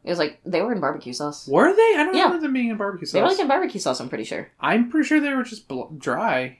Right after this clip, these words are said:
Speaker 1: No, I think they had, like, sauce.
Speaker 2: I, I think you're high off your ass.
Speaker 1: I think you're high off your ass.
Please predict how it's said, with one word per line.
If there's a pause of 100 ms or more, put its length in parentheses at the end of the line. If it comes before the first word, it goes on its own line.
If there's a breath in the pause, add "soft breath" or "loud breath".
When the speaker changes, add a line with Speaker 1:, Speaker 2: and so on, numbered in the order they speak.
Speaker 1:
No,
I
think
they
had,
like,
sauce.
Speaker 2:
I,
I
think
you're
high
off
your
ass.
Speaker 1:
I
think
you're
high
off
your
ass.